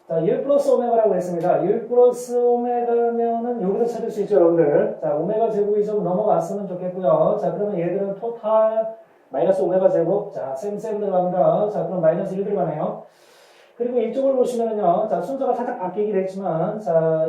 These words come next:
일 플러스 오메가 제곱. 그러면은 이 오메가 오른쪽으로 보내버리면, 자, 마이너스 오메가가 되죠.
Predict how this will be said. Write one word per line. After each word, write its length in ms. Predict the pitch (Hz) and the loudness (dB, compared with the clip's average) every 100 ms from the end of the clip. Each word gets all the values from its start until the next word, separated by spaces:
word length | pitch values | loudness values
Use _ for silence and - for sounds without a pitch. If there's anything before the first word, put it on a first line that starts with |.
| 170 | 0
일 340 | 202 226 226 | 0 2 0
플러스 300 | 220 208 - | -2 -2 0
오메가 280 | 175 190 185 | -2 0 -2
제곱. 260 | 175 156 143 | -2 -4 -4
그러면은 380 | 202 208 202 185 | 0 0 -2 -4
이 60 | |
오메가 480 | 185 165 196 190 - | -2 -2 -2 2 2
오른쪽으로 500 | 160 196 202 170 156 | 2 -4 -2 -2 -2
보내버리면, 1000 | 180 185 175 180 175 180 185 180 160 - | -2 -4 -2 -2 -2 -2 -2 -2 -2 -4
자, 120 | 156 | -6
마이너스 400 | 151 160 208 208 | -2 0 0 -2
오메가가 440 | 170 190 196 185 180 | -2 -2 0 2 2
되죠. 520 | 170 175 226 240 240 | 2 2 4 4 -2